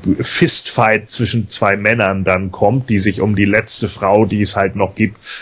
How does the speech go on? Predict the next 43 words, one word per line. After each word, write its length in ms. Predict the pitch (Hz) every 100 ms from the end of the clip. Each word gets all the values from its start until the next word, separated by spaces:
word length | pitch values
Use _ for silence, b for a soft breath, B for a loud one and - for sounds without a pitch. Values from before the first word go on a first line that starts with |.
| B
äh, 380 | 107 107 98 98
äh, 40 |
prügeln. 540 | 92 - 160 131 104
Und 120 | 95 101
das 160 | -
hat 120 | 113
man 120 | 107 98
hier 240 | 104 113
halt 180 | 104 -
einfach 300 | 95 92 95
nicht 260 | 98 - -
gemacht, 420 | 98 90 107 -
weil 160 | 98 95
man 160 | 95
hier 320 | 90 104 101
ganz 380 | 95 - 104 -
klar 200 | - 95
gezeigt 440 | 95 95 92 90 98
hat, 180 | 90
nö, 240 | 90 135 110
S-, 80 | - B B
Sozialisation 1200 | 117 110 117 120 113 - 101 101 101 - 101 113 104
geht 220 | 104 95
halt 180 | 95 -
auch 200 | 87 -
anders. 600 | 107 120 98 85 - - B B -
Ja, 260 | 98 110
und, 420 | 127 107 101 98 -
äh, 340 | 101 98 95 - 104
Zack 400 | 92 110 113 101
weiß 280 | 95 131 131
in 80 | 107
dem 120 | 101
Moment, 400 | 98 92 113 113
"Dem 200 | 101 95
Typen 280 | - 98 92
bin 160 | 95
ich 140 | 120 -
körperlich 500 | 98 87 87 87 87
einfach 340 | 92 90 87 82 _ -
unterlegen", 840 | 120 110 92 90 92 95 95 92
so, 340 | 92 101 123 -
und, 400 | 95 101 98 98